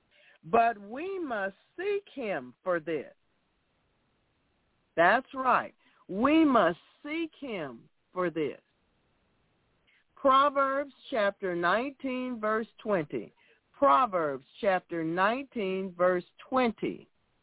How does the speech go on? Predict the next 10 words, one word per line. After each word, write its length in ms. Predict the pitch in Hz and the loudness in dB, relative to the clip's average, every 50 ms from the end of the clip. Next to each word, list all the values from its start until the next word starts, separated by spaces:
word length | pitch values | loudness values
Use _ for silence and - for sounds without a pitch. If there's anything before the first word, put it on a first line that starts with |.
| _ _ _ _ _ _ _ | _ _ _ _ _ _ _
"Hear 880 | _ - - 427 440 415 392 359 294 247 247 240 240 240 247 262 277 - _ _ _ _ _ _ _ - | _ -4 0 2 4 4 4 4 4 4 4 4 4 2 0 -2 -6 -10 _ _ _ _ _ _ _ -18
counsel 960 | - - 427 415 349 311 262 208 160 - _ _ _ _ 131 110 - - - _ _ _ _ _ _ _ _ _ _ _ _ _ _ _ _ _ _ | -8 0 2 4 6 6 4 2 -2 -6 _ _ _ _ -10 -10 -10 -12 -18 _ _ _ _ _ _ _ _ _ _ _ _ _ _ _ _ _ _
and 320 | 214 240 240 240 233 220 208 | 2 4 4 4 2 0 -2
receive 1200 | 202 208 208 208 202 - _ _ _ _ 370 392 392 370 311 247 220 214 208 208 208 214 233 254 - _ _ _ _ _ _ | -2 0 0 0 -2 -4 _ _ _ _ -4 -4 -2 -2 -4 -4 -6 -6 -8 -8 -8 -8 -10 -12 -14 _ _ _ _ _ _
instruction." 1120 | - 240 247 254 277 262 - - - - 269 254 208 170 - - - - - - 107 76 - _ _ _ _ _ _ _ _ _ _ _ _ _ _ _ _ _ _ _ _ _ _ _ _ _ _ _ _ | 0 2 2 2 2 -2 -4 -8 -8 0 4 4 4 4 2 -4 -16 -20 -18 -18 -18 -20 -20 _ _ _ _ _ _ _ _ _ _ _ _ _ _ _ _ _ _ _ _ _ _ _ _ _ _ _ _
Hear 720 | _ - 320 349 330 320 320 320 311 302 302 311 320 330 _ _ _ _ _ _ _ - - | _ 0 2 2 4 4 4 4 6 6 4 4 2 -2 _ _ _ _ _ _ _ -8 -2
counsel. 720 | 370 349 302 262 233 196 - - _ 147 127 110 78 - _ _ _ _ _ _ _ _ _ _ _ _ _ _ _ _ _ _ _ _ _ _ _ _ _ _ _ _ _ _ _ _ _ _ | 2 2 4 4 4 2 0 -6 _ -8 -8 -8 -8 -12 _ _ _ _ _ _ _ _ _ _ _ _ _ _ _ _ _ _ _ _ _ _ _ _ _ _ _ _ _ _ _ _ _ _
He's 380 | _ - 330 330 339 349 339 320 - | _ 2 4 4 4 4 2 2 -2
the 100 | - 311 294 | -8 -12 -6
counselor. 840 | - 330 311 302 302 302 285 - _ 233 190 160 131 113 90 - | -4 -2 0 0 0 -2 -4 -8 _ -6 -4 -4 -4 -6 -8 -12